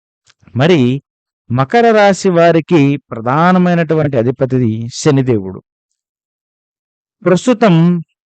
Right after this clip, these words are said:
మీ లగ్నంపై స్వస్థానంలో ఉన్నాడు. ఇది పాఠం నేర్పే సమయం లాంటిది. శుక్రగ్రహం ప్రస్తుతం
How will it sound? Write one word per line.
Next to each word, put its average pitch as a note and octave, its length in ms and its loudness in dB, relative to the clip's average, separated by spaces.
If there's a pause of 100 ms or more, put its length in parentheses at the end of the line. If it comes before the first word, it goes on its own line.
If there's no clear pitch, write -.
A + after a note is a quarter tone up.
(320)
మీ C#3+ 240 0
లగ్నంపై D#3+ 680 2 (460)
స్వస్థానంలో F#3+ 1000 0 (140)
ఉన్నాడు. C#3+ 340 0 (920)
ఇది D#3 240 2 (1400)
పాఠం F#3 440 0
నేర్పే E3 420 2 (400)
సమయం E3+ 400 2
లాంటిది. A#2 520 -2 (1400)
శుక్రగ్రహం G3 640 2
ప్రస్తుతం F3 540 0